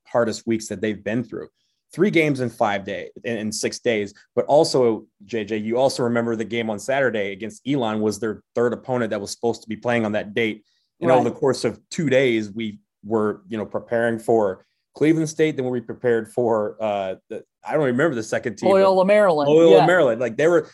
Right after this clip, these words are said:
Speaker 1: they were, they were an opponent for, like, twelve hours, and
Speaker 2: <laughs> Yeah.
Speaker 1: then they had to drop out, and then we get Elon. So I, I commend the team for being resilient and being able to bounce back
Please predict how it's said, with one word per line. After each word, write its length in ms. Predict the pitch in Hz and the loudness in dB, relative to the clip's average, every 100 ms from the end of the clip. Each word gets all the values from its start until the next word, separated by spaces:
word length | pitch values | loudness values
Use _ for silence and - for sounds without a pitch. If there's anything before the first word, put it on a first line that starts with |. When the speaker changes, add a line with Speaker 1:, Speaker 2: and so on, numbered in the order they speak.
| - | 2
Speaker 1:
they 100 | 170 | 6
were, 260 | 208 139 - | 6 4 0
they 100 | 147 | 0
were 80 | 202 | 0
an 60 | |
opponent 360 | 143 135 151 147 | 0 -2 -2 -2
for, 60 | 151 | -6
like, 180 | 139 | -8
twelve 240 | - 170 165 | -6 -6 -4
hours, 300 | 180 180 262 | 0 0 2
and 100 | 285 | 2
Speaker 2:
<laughs> 20 | |
Yeah. 180 | - - | 2 2
Speaker 1:
then 100 | - | -4
they 60 | - | -8
had 120 | 143 | -10
to 60 | 123 | -10
drop 360 | 113 107 104 | -8 -6 -6
out, 200 | 110 110 - _ | -8 -10 -14 _
and 120 | - 143 | -4 -2
then 100 | 147 | 0
we 80 | |
get 180 | 131 127 117 | 0 -2 -2
Elon. 320 | 123 104 95 | -6 -8 -10
So 380 | - - 127 - _ _ _ _ _ - | 0 2 2 0 _ _ _ _ _ -16
I, 400 | - - 147 165 | -12 -4 -2 0
I 100 | 143 | -2
commend 360 | 170 139 143 160 | -2 0 0 0
the 80 | 135 | -4
team 240 | - 131 | -8 -10
for 100 | 110 | -8
being 300 | 110 127 120 | -6 -4 -2
resilient 480 | 110 104 117 113 - | -2 -2 -2 -2 -6
and 220 | 110 101 | -8 -8
being 260 | 101 123 120 | -4 -2 -2
able 240 | 117 113 | -2 -2
to 120 | 113 | -6
bounce 380 | 98 107 110 107 | -8 -6 -6 -8
back 340 | - 113 101 | -4 -4 -4